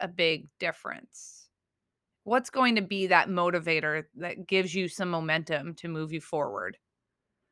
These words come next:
And, you know, this is gonna be different for everybody, but maybe it's carving out a day this week to do the task. Maybe just getting it on your calendar is what you need, like, the small step to move forward. Or maybe it's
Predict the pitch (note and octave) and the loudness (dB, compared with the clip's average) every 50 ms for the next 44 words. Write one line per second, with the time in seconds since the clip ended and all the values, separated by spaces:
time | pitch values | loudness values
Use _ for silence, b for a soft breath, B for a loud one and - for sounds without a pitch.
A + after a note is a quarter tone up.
0 | _ _ _ _ _ - B3+ B3 B3 A#3+ G#3+ G3+ G3 G#3 C#4 C#4 - C#4+ - E4+ | _ _ _ _ _ 6 8 8 8 8 6 6 4 4 2 2 0 -2 -2 -2
1 | D4+ C#4 A#3 A3 G3+ F#3+ F3+ - - G#3 G#3+ G#3+ - F#3+ - - E3 D#3+ D#3 F#3 | 0 0 0 2 4 4 4 4 4 2 0 2 0 0 0 2 2 0 2 2
2 | G3+ G#3 A3+ A#3+ C4 B3 C#4 C#4+ D4 D#4 D#4 D4+ - _ _ _ _ _ _ _ | 2 4 4 4 4 4 2 0 -2 -2 -4 -6 -10 _ _ _ _ _ _ _
3 | _ _ _ _ _ _ _ _ _ _ _ _ _ _ _ _ _ A3 A3 G#3+ | _ _ _ _ _ _ _ _ _ _ _ _ _ _ _ _ _ 2 4 6
4 | A#3 B3 C4 D4 D#4 D4 D4 B3+ - - - - - _ _ - - - G3 F#3 | 6 6 6 4 2 0 0 0 -4 -8 -12 -12 -14 _ _ -16 2 6 8 8
5 | G3+ G3+ A3+ A3+ A3 G#3 G3 F#3+ F#3+ G3 F#3+ F#3+ - - _ _ _ _ _ _ | 8 8 6 4 6 8 8 10 10 8 6 4 0 -4 _ _ _ _ _ _
6 | - G3 F3+ G3 F3+ F3+ F3+ F3+ F#3 F3 - - G#3 G3+ G3 - - F#3+ F3+ D#3 | 2 4 6 8 8 8 8 6 4 0 0 0 0 0 0 -2 -6 -8 -4 -2
7 | G#3+ A#3+ C#4+ C#4+ G#3 - E3 D3+ - - - - - - - - _ _ _ _ | 0 0 0 -2 -2 0 0 -2 -2 -4 -10 -14 -16 -18 -20 -20 _ _ _ _
8 | _ _ _ - G3+ G#3 A3+ G#3+ A3+ A3 - - G#3+ F#3+ G#3 A3 A3+ A3+ G#3+ G#3 | _ _ _ 0 2 2 4 2 0 -2 2 6 6 6 6 6 4 6 6 6
9 | G#3+ G3+ F3 - - - - E3+ F#3 G#3+ A#3 A3+ G3 E3 D3+ D#3+ D#3 E3 D#3+ A2 | 6 4 2 -2 -2 -2 0 2 2 2 4 4 4 4 4 2 0 -2 -4 -2
10 | F#3 F3 E3 D#3+ D3 - G#2 - - E3 - _ E3+ D#3 - - E3+ D#3 D#3 D3+ | -4 -4 -6 -6 -6 -6 -8 -8 -10 -12 -12 _ -14 -12 -6 -2 0 0 0 0
11 | - - - D#3 - - _ - - E3+ D3+ D3 - - - - - - - C2+ | 0 0 0 0 0 -2 _ -12 -10 -8 -8 -8 -8 -6 -6 -6 -4 -4 -6 -6
12 | A#1 - D#3+ _ _ _ _ _ _ _ _ _ _ _ _ _ _ _ _ _ | -6 -8 -10 _ _ _ _ _ _ _ _ _ _ _ _ _ _ _ _ _
13 | _ _ - G#3 G#3 A3+ A#3 A3 A3+ A#3+ C4 C4+ C4+ B3 B3 - - - - | _ _ 6 6 8 8 8 8 6 6 6 6 6 4 4 0 -6 -8 -10